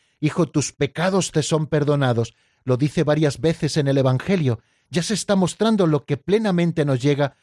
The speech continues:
por su sangre, por su cruz y por su resurrección. En toda la vida de Cristo está esto presente. Bueno, pues este es otro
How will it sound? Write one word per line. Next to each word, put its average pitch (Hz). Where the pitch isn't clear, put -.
por 123
su 131
sangre, 156
por 135
su 123
cruz 139
y 160
por 127
su 165
resurrección. 117
En 135
toda 214
la 165
vida 175
de 143
Cristo 175
está 170
esto -
presente. 113
Bueno, 135
pues 135
este 208
es 202
otro 208